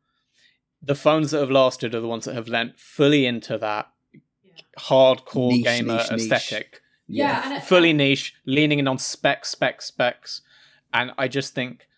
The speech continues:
Speaker 1: that's not Samsung. It doesn't suit Samsung. It doesn't suit Samsung's brand or the people they're trying to win over.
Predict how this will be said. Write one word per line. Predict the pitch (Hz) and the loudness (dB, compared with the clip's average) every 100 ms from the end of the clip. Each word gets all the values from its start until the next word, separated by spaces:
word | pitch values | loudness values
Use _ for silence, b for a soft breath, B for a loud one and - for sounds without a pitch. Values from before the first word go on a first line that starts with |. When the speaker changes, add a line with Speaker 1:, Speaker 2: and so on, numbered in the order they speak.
| _ - | _ -4
Speaker 1:
that's | 135 - | -4 -2
not | 131 113 | -8 -8
Samsung. | 123 113 107 117 110 113 | -8 -8 -8 -10 -10 -12
It | 123 | -10
doesn't | 131 139 | -8 -8
suit | - 135 131 | -4 -4 -4
Samsung. | - 113 107 - 110 113 | -6 -10 -10 -10 -10 -10
It | 107 | -6
doesn't | 127 139 | -4 -4
suit | 139 131 | -4 -6
Samsung's | - 120 117 120 113 | -4 -6 -6 -10 -14
brand | - 123 117 117 120 - | -6 -4 -2 -4 -12 -10
or | 131 117 | -8 -8
the | |
people | 123 151 143 131 | -4 -2 -2 -2
they're | 120 | -4
trying | - 127 | -4 -8
to | 113 | -6
win | 113 110 | -6 -4
over. | 113 113 - 123 | -6 -8 -8 -8